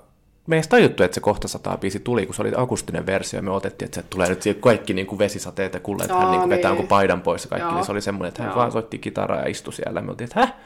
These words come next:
Speaker 2: Best.
Speaker 1: Mikä biisi tää on? Ja tajuttiin vasta jälkeenpäin, että "Aa,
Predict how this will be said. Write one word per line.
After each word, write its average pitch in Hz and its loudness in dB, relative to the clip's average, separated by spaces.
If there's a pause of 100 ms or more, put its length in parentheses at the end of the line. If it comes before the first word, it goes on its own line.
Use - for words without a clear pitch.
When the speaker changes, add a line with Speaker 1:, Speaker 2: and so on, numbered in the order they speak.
(140)
Speaker 2:
Best. - -8
Speaker 1:
Mikä 226 2
biisi 113 2
tää 95 0
on? 104 2
Ja 110 0 (480)
tajuttiin 107 0
vasta 113 0
jälkeenpäin, 127 -2
että 247 -4
"Aa, 233 0